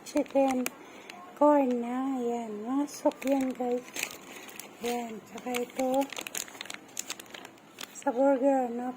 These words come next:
Panlagay niya sa burger. Dairy cream. Magbe-bake na naman ako,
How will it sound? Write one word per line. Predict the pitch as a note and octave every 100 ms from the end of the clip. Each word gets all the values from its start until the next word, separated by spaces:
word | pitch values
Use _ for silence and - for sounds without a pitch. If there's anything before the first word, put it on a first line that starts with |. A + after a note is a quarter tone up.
| -
Panlagay | A#3+ B3 A3 B3
niya | A#3+ A#3+ A#3+
sa | - C4+
burger. | A#3 A#3+ A3+ - A#3 A3 - - - - - -
Dairy | A#3+ C#4+ C4+ C#4
cream. | - D4 C#4+ B3 G3 - - - - -
Magbe-bake | C4+ A3 C4+ G#3+ C#4+ C#4 -
na | C#4+ C#4
naman | C#4 C4+ C4+ C4
ako, | B3+ -